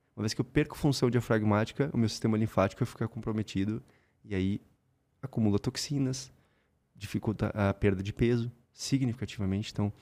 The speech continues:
quando a gente fala de perder peso, sinceramente, tá muito mais ligado à respiração do que à alimentação. Oitenta e quatro por cento da gordura que o corpo elimina sai pela respiração. Oitenta e quatro por cento. Porque sai em forma de gás carbônico.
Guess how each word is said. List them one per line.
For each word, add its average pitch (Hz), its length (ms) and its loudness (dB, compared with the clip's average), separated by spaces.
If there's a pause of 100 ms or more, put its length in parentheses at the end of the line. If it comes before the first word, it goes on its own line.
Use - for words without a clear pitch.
(440)
quando 104 120 0
a 113 40 4
gente - 100 -2
fala 120 180 4
de 113 100 0
perder 104 340 2
peso, 113 520 2 (220)
sinceramente, 117 760 2
tá 107 100 0
muito 117 380 2
mais 113 220 2
ligado 104 420 2
à 98 40 2
respiração 104 540 -2
do 104 80 0
que 120 100 -4
à - 20 0
alimentação. 131 480 -4 (1040)
Oitenta 165 500 0
e - 20 6
quatro 135 300 -2
por 131 120 -4
cento 127 240 0
da 123 100 2
gordura 113 320 4
que 120 100 -2
o 117 40 0
corpo 113 260 0
elimina 107 320 2
sai 110 180 -4
pela 104 180 -4
respiração. 101 540 -6 (1400)
Oitenta 117 340 -6
e - 20 -6
quatro 107 240 -4
por 117 120 -4
cento. 98 320 -10 (440)
Porque - 140 -16
sai 127 160 0
em 127 60 0
forma 127 240 0
de 123 60 -2
gás 120 160 -2
carbônico. 107 500 0